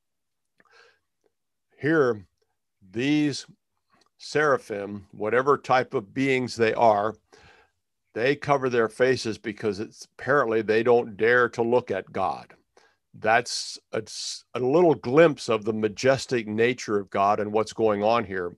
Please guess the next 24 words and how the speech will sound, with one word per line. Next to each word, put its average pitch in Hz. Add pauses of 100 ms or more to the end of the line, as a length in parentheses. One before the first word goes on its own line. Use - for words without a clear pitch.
(560)
that 104
they 120
wouldn't 120
even 110
look 110
at 98
God. 101
They 92
covered 110
their 107
faces 107
in 101
his 107
presence. - (760)
And 147
they're 151
calling 196
out 175
to 143
one 117
another, 113 (400)
"Holy, 190 (300)
holy, 165
holy 113